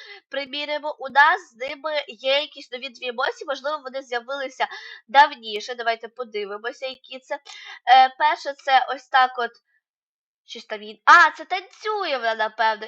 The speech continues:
І друга, це вона розглядає свої, е, тапочки. І останнє, це у нас ось така, е, пожежна допомога.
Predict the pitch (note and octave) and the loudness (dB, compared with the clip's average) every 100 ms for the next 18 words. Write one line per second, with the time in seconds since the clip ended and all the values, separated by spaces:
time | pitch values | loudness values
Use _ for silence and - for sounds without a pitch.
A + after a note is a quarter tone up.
0 | - F4+ C#4+ C#4 E4 F4+ D#4 D4+ D4+ D4+ | -10 -10 -8 -8 -6 -2 -4 -2 -2 0
1 | C#4+ D4+ D4+ C4+ C4+ G#3+ F3 E3+ - - | -2 -4 -6 -6 -2 -2 -4 -10 -16 -14
2 | G3+ G3+ F#4+ G4+ F4+ - G#3+ G#3 G3+ G3 | -12 -12 -14 -16 -10 -4 -2 0 -2 -2
3 | A3 - - - F4+ F4 - B3 C4+ E4 | -8 -14 -16 -6 -2 -2 0 2 2 0
4 | F4 - C4+ D4+ C#4 - B3 C#4 - A#3 | -4 0 2 2 -4 -4 -6 -6 -6 -6
5 | A#3+ A#3+ C#4 - G#4+ F#4+ - A3 A3+ A#3 | 4 6 6 0 -16 -16 -4 -2 -2 -4
6 | B3 C4 C4+ A#3 A3+ A#3+ A#3+ G3+ F#3+ F#3+ | -8 -6 -6 -8 -8 -8 -8 -8 -6 -4
7 | A#3+ B3+ | 4 4